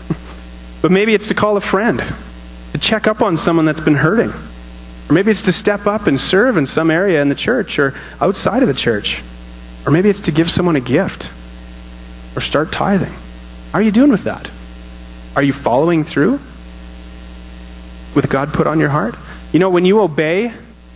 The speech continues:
you're gonna be blessed. This is what Paul's talking about. Now, if you go out and you take a step of faith and you don't see immediate results, the results that you thought would happen immediately, and maybe you feel like, "Well, that was a waste of time. Why did I do that?"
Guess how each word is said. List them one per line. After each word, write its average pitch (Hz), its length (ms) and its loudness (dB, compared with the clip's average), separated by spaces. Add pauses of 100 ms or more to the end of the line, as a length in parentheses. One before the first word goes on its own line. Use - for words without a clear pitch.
you're 147 140 4
gonna 139 100 4
be 151 80 6
blessed. 156 560 -2 (460)
This 120 140 2
is 131 80 0
what 156 120 4
Paul's 175 220 0
talking 233 340 0
about. 117 220 0 (880)
Now, 190 120 4
if 190 100 2
you 196 60 6
go 196 180 6
out 196 120 4
and 196 100 4
you 175 60 6
take 185 240 4
a 202 40 2
step 190 260 2
of 185 80 2
faith 147 460 2 (460)
and 160 100 4
you 165 100 6
don't 170 320 2
see 180 280 6
immediate 175 300 4
results, 151 580 0 (720)
the 143 80 4
results 147 360 4
that 151 100 4
you 143 100 6
thought 127 340 2
would - 120 4
happen 185 360 0 (220)
immediately, 185 480 6 (1400)
and 160 80 6
maybe 202 160 6
you 196 80 4
feel 190 200 4
like, 170 160 2
"Well, 147 100 6
that 151 100 2
was 170 100 2
a 147 60 4
waste 131 240 2
of 120 60 -6
time. 127 380 0
Why 131 180 2
did 156 100 4
I 156 60 2
do 156 140 4
that?" 151 240 0